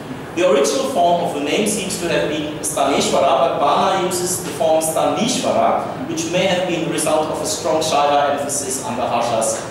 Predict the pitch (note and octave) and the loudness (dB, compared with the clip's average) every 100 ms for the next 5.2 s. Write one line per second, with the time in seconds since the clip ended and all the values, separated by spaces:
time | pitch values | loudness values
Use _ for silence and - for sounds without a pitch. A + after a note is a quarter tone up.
0 | - B2 A#2+ A#2 A#2 A#2+ A2+ A#2 G#2 - | -8 -2 0 0 -2 -2 0 0 -2 -6
1 | - - - - - G#2+ A2 A2 A2+ A2 | -8 -10 -14 -12 -6 -2 0 0 -2 -4
2 | A2 - A#2+ C#3+ - D3 C#3 - D3+ C#3+ | -6 -6 -2 0 0 -2 -2 -2 -4 -2
3 | C3+ B2+ B2+ B2+ C3 C3 C3 B2 A#2+ A2+ | 0 0 -2 -4 -6 -4 -4 -2 2 2
4 | A2+ A2+ G#2+ G#2 G#2+ G#2 C#3 - - - | 2 0 0 0 0 0 0 2 0 0
5 | - | -4